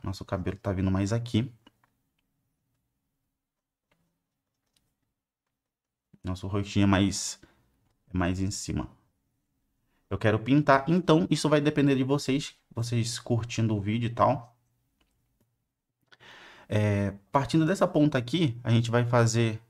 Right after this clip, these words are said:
como se fosse uma ponta bem aqui, ó. Porque aqui tá o, a pontinha, esse círculozinho que tem no final desse chapéu dele, que ele é tipo um bobo da corte, né?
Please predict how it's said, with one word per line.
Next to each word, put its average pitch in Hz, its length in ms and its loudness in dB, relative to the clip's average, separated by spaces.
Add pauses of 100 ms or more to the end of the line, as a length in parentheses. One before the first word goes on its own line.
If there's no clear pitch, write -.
(600)
como 107 180 -2
se - 80 -10
fosse 123 240 -4
uma 131 140 2
ponta 113 400 2
bem 110 180 2
aqui, 120 220 0
ó. 82 100 -2 (1080)
Porque 117 240 0
aqui 120 320 0
tá 127 160 2
o, 120 440 0 (180)
a 107 100 -4
pontinha, 127 560 2
esse 120 280 -2
círculozinho 117 760 -2
que 117 100 -8
tem 117 140 -2
no 117 100 0
final 113 240 0
desse 117 200 -6
chapéu 123 280 -4
dele, 110 220 -2
que 117 80 -6
ele 123 120 0
é - 20 -4
tipo 156 420 -2
um 139 180 2
bobo 120 260 0
da 117 120 2
corte, 117 420 -4
né? 107 160 -2